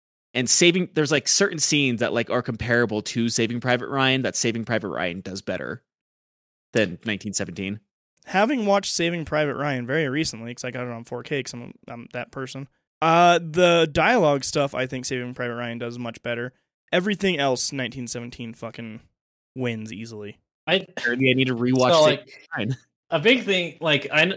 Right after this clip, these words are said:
Speaker 3: nineteen seventeen for me, I, I talk about, I don't like war movies much.
Speaker 2: No,
Speaker 3: Um,
Speaker 2: not your, not your
Speaker 3: but,
Speaker 2: bag.
Speaker 3: like, nineteen seventeen has, like, one extremely, extremely strong scene to me.
Speaker 2: Right.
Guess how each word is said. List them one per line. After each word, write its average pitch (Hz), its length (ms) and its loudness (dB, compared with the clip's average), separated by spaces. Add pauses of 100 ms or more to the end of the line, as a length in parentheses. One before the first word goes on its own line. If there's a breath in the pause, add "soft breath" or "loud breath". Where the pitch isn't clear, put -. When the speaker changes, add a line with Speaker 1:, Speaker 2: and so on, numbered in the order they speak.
Speaker 3:
nineteen 233 360 4
seventeen 147 680 4
for 165 180 4
me, 117 300 4
I, 131 380 4
I - 20 4
talk 185 240 2
about, 123 180 6
I 147 60 4
don't 190 140 2
like 123 180 2
war 104 160 -6
movies 98 440 -12
much. - 520 -10
Speaker 2:
No, 123 260 -6
Speaker 3:
Um, 113 60 -10
Speaker 2:
not 117 160 -10
your, 117 100 -10 (160)
not 127 120 -10
your 113 80 -12
Speaker 3:
but, 117 100 4
Speaker 2:
bag. 117 80 -2
Speaker 3:
like, 110 300 -2 (420)
nineteen 202 340 4
seventeen 170 480 2
has, 135 220 0
like, 104 180 -2
one 139 540 -2 (240)
extremely, 151 840 2
extremely 127 560 2
strong 120 460 0
scene 120 480 -4 (200)
to 160 100 -6
me. 185 320 -4 (300)
Speaker 2:
Right. 113 300 -4